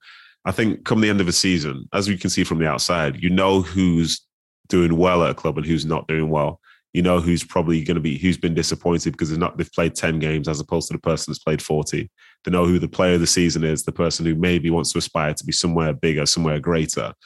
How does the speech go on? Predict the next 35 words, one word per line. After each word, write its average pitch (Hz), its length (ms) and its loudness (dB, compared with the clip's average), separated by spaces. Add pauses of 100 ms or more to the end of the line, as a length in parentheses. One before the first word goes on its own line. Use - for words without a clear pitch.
(200)
somebody 87 300 0
who's 80 100 0
itching 90 260 0
for 90 100 -2
a 85 40 2
new 82 160 0
contract, 85 600 -2 (760)
and 90 80 0
the 85 40 2
person 92 300 2
that 80 120 0
knows 87 240 4
they're 80 100 0
just - 220 -2
not 85 240 0
gonna 80 160 -2
play. 90 340 0
So - 180 -2
you 87 80 2
don't 90 160 2
necessarily 82 380 0
ask 85 240 -2
them, 76 260 -4
like, 76 260 -4 (460)
where 85 160 2
you're 80 120 2
going 82 200 2
or 76 120 0
say 85 260 2
where 80 160 2
you're 76 100 0
going 73 240 -2
and 71 100 -4
the 69 60 -4
like, 69 240 -6